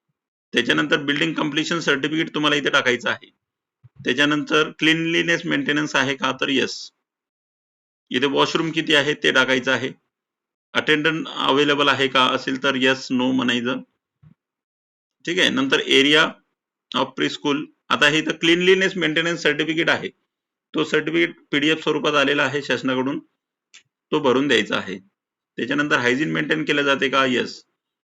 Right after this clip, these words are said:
सॅनिटायझेशन मेंटेन, येस. प्लेग्राऊंड आहे, वॉटर टँक आहे, ऑक्युपेशनल सेफ्टी आहे, सीसीटीव्ही आहे, जे जे असेल त्याच्यावर क्लिक करायचं.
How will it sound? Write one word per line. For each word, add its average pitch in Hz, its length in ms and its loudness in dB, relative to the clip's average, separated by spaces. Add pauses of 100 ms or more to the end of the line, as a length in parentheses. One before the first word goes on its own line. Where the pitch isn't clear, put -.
(400)
सॅनिटायझेशन 147 760 0
मेंटेन, 139 480 0
येस. 104 400 -2 (460)
प्लेग्राऊंड 135 440 2
आहे, 123 380 0 (180)
वॉटर 120 260 0
टँक 131 260 0
आहे, 120 320 -2 (1400)
ऑक्युपेशनल 139 520 -2
सेफ्टी 131 360 -2
आहे, 123 240 2
सीसीटीव्ही 127 540 -4
आहे, - 200 -6 (180)
जे 139 120 0
जे 165 100 0
असेल 151 300 -2
त्याच्यावर 143 380 -2
क्लिक - 300 -2
करायचं. - 340 -6